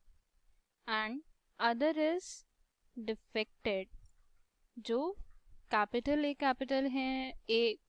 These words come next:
यहाँ पर है, ये किस चीज़ को रिप्रेजेंट कर रहा है?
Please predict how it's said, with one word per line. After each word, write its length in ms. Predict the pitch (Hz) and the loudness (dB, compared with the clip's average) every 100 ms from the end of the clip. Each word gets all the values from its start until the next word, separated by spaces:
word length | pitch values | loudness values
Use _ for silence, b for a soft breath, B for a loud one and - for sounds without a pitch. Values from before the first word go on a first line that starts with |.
| - | -12
यहाँ 260 | 240 226 226 | -8 -4 -2
पर 180 | 233 233 | 0 0
है, 260 | 247 269 | 2 0
ये 180 | 285 254 | 0 -4
किस 260 | - 240 - | -4 -6 -6
चीज़ 180 | 240 | -8
को 120 | - 262 | -4 -4
रिप्रेजेंट 540 | 247 - 240 247 247 | -4 -4 -2 0 0
कर 160 | 247 240 | -2 0
रहा 220 | 240 247 | 0 0
है? 180 | 277 | 0